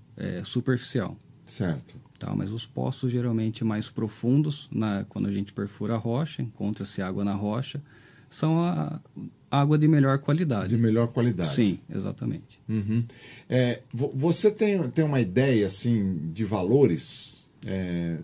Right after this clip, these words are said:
Speaker 2: quanto custa fazer um poço artesiano?
Speaker 1: Pronto hoje, documentado, com bomba, funcionando, outorgado, tá girando em torno de cento e cinquenta mil reais.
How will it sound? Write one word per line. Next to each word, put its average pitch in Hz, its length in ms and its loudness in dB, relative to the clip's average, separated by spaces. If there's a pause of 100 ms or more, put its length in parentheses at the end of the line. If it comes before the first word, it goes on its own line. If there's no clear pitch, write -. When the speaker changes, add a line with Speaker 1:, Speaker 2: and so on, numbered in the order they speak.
Speaker 2:
quanto 170 280 -2
custa - 480 -4
fazer 98 280 -4
um 90 160 -2
poço 101 380 -2
artesiano? 90 580 -2 (440)
Speaker 1:
Pronto 151 560 4
hoje, 120 400 4
documentado, 113 1500 0 (840)
com 143 220 6
bomba, 131 720 4
funcionando, 127 1300 2 (240)
outorgado, 113 920 -2 (1000)
tá 139 160 0
girando 135 400 2
em 123 80 2
torno 123 320 2
de - 100 -6
cento 120 220 0
e - 60 -14
cinquenta 113 400 -2
mil 110 140 0
reais. - 520 -10